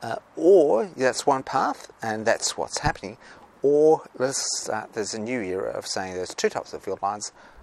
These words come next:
A to B field lines f-, from a, a charge, just electric field lines, or loop field lines, and the loop field lines can only be made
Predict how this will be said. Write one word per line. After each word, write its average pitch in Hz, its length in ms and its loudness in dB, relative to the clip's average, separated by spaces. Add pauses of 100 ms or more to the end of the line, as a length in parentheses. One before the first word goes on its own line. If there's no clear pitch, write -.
(680)
A 120 120 4
to 95 120 -10
B 131 260 -2
field 151 260 0
lines 202 320 -8
f-, - 300 -18
from 90 180 -10
a, 90 80 -6 (140)
a 120 80 -12
charge, 208 640 -4 (180)
just 110 180 -8
electric - 360 -4
field 120 140 -2
lines, 117 200 -6 (400)
or 147 200 4 (140)
loop 131 200 -2 (120)
field 104 260 -4
lines, - 680 -10
and 104 160 -10
the 104 60 -4
loop 139 160 -2
field 104 200 -2
lines 101 240 -6
can - 120 -18 (180)
only 185 280 0
be - 140 -10
made 92 400 -8